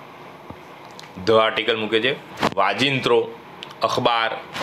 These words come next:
મેગેઝિન, હોટલ, વહાણ, જોવાલાયક સ્થળો, ઐતિહાસિક સ્થળો, બરાબર?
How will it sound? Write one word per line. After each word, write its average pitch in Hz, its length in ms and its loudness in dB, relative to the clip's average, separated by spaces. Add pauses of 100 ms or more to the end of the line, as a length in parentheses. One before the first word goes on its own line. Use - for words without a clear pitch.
(160)
મેગેઝિન, 113 680 2 (280)
હોટલ, 117 520 2 (460)
વહાણ, 117 500 4 (560)
જોવાલાયક 117 600 4
સ્થળો, 113 540 4 (180)
ઐતિહાસિક 123 580 4
સ્થળો, 113 440 4 (240)
બરાબર? 113 320 4